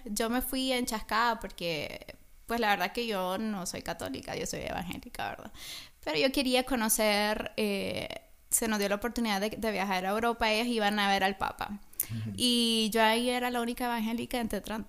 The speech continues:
Speaker 1: entre tantos católicos. Y, y no lo digo por vanagloria, sino por, por el tema de ser ejemplo.
Speaker 2: Ujú.
Speaker 1: Eh, yo me acuerdo que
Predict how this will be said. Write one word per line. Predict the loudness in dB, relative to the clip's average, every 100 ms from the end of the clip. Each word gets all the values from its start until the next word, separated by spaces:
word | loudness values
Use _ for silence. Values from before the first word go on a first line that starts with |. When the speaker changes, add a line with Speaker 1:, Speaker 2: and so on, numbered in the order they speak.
| -2
Speaker 1:
entre | -2 -2 -2 -2 0
tantos | -2 -2 -2
católicos. | -2 -2 -4 -6 -8 -8 -8 -6
Y, | 0 2 2 2 0 -2 -2
y | -2
no | 0
lo | 0
digo | 2 2
por | 0
vanagloria, | 0 2 0 0 0
sino | 0 0 -2
por, | -2 -2 -4 -8 -20 -4
por | 0 0 0
el | -2
tema | -2 0
de | 0
ser | 0 -2
ejemplo. | -6 -10 -10 -14 -12
Speaker 2:
Ujú. | -12 -10 -14 -16 -4
Speaker 1:
Eh, | 0 0 0 -2 -4
yo |
me | -4
acuerdo | -4 -4 -4 -2 -4
que | -4 -4 -2 -2 -2 -6